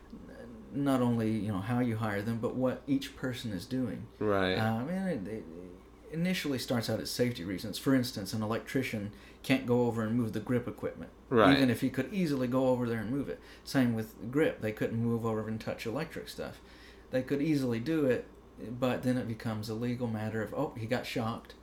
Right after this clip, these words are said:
Speaker 2: Yeah.
Speaker 1: And, you know, that, so that, that part is understandable. But as those things grow, the cost grows. And so, you know, you,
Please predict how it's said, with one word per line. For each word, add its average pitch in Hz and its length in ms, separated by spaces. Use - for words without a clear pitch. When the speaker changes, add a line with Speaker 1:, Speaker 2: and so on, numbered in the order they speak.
Speaker 2:
Yeah. 92 420
Speaker 1:
And, 120 320
you 156 120
know, 117 140
that, 131 140
so - 180
that, 170 260
that 147 400
part 143 240
is 123 140
understandable. 117 840
But 135 280
as 143 220
those 131 240
things 113 280
grow, 123 500
the 95 120
cost 143 400
grows. - 340
And 113 280
so, 113 320
you 107 160
know, 101 120
you, 110 200